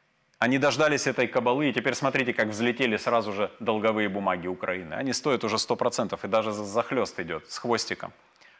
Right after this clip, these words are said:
Потому что все понимают, что это было сделано для того, чтобы взять и выдаить из Украины эти деньги. Выдаить.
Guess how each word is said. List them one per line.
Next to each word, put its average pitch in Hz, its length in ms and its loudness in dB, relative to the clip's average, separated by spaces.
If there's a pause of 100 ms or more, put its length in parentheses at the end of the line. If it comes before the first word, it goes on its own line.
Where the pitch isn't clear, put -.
Потому 135 240 2
что 151 140 0
все 160 200 2
понимают, 135 840 4 (480)
что - 560 2 (300)
это 139 220 4
было 135 260 4
сделано 135 480 2
для 120 160 2
того, 156 300 2
чтобы 131 340 0
взять 127 480 2 (1080)
и 143 280 2 (800)
выдаить 120 680 4 (280)
из 113 160 2
Украины 110 640 2 (340)
эти 107 240 -2
деньги. 87 420 -2 (220)
Выдаить. 110 560 -2